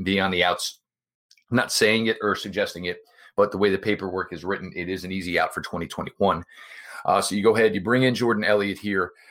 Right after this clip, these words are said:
Um, and I said on the preview show yesterday, guys, I said there was gonna be a safety taken. I said there was gonna be a defensive tackle taken. I said there was gonna be a linebacker taken. Um, one name right. Um, obviously got the three positions right. But Jordan Elliott, the numbers don't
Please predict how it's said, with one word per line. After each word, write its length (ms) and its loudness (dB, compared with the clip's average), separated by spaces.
Um, 280 0
and 120 0
I 20 2
said 220 0
on 80 -4
the 60 -6
preview 300 -4
show 200 -4
yesterday, 400 -4
guys, 260 2
I 40 -2
said 200 -4
there 80 -4
was 80 -8
gonna 140 -6
be 100 -2
a 40 -6
safety 300 -6
taken. 320 -6
I 40 -2
said 180 -2
there 80 -2
was 80 -4
gonna 140 -2
be 80 -2
a 20 -6
defensive 340 0
tackle 300 0
taken. 320 -4
I 60 -4
said 160 -4
there 60 -8
was 100 -8
gonna 80 -2
be 80 2
a 40 2
linebacker 440 2
taken. 340 -2
Um, 360 0
one 200 0
name 180 0
right. 300 2
Um, 320 0
obviously 240 -2
got 100 0
the 60 -12
three 180 -4
positions 440 -2
right. 160 2
But 100 0
Jordan 260 0
Elliott, 360 4
the 80 -2
numbers 340 2
don't 220 2